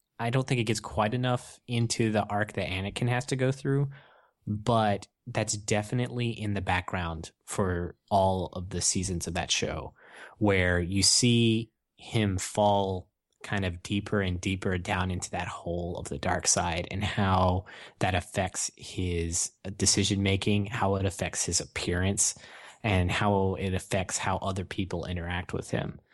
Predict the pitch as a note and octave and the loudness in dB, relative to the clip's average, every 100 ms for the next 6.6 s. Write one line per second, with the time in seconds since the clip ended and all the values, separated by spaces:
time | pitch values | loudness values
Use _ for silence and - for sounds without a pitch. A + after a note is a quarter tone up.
0 | - - - - G2 E2+ D#2+ D#2 - - | -20 -20 -10 0 2 4 2 -2 -6 -14
1 | _ _ _ _ - A2+ G#2 G#2 A#2 G#2+ | _ _ _ _ 0 4 6 6 4 2
2 | F2 G2 D2+ - B2 A2+ C#3+ B2+ G2+ F2+ | 2 0 0 -2 -2 -2 0 0 0 0
3 | - B2 B2+ A#2 G#2+ G2+ F#2 F2+ E2+ F2 | 0 0 2 0 -2 -6 -8 -8 -10 -12
4 | - - - - G2 F#2+ F#2+ E2+ E2+ - | -18 -14 -12 -8 -8 -6 -6 -6 -8 -6
5 | F#2 F#2 - F#2 F2+ - - F3+ - - | -4 -2 -2 0 0 -2 -4 -6 -4 -6
6 | - - C#3+ - F#2 - | -8 -6 2 2 2 -2